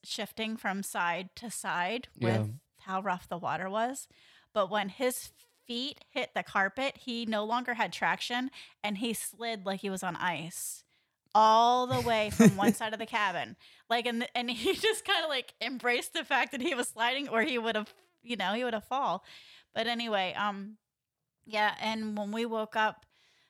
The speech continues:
Speaker 1: that next day, uh, I mean, the whole cruise ship, the dishes were destroyed, and the, the, like, you know, they have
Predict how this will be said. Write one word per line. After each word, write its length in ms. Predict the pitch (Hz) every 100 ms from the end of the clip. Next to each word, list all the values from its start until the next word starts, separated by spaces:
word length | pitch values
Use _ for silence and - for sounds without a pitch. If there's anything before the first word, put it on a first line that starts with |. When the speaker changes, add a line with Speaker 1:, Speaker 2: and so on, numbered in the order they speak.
| _
Speaker 1:
that 240 | 214 202 190
next 360 | 202 196 -
day, 480 | 214 202 202 190 190 -
uh, 400 | 196 165 - 208 - _ _ _ -
I 80 | 214
mean, 160 | 196
the 120 | 185
whole 420 | 185 214 196 196 _
cruise 280 | _ 208 196
ship, 280 | - 180 165
the 180 | 180 170 214
dishes 400 | 202 190 208 185
were 140 | 185
destroyed, 640 | 180 185 - 180 185 175 180
and 320 | 175 170 156
the, 220 | 160 156 _ _ _ _ _ _
the, 160 | 180 -
like, 240 | 170 170
you 100 | 180
know, 180 | 196 175 180
they 100 | 185
have 460 | 202 160 180 -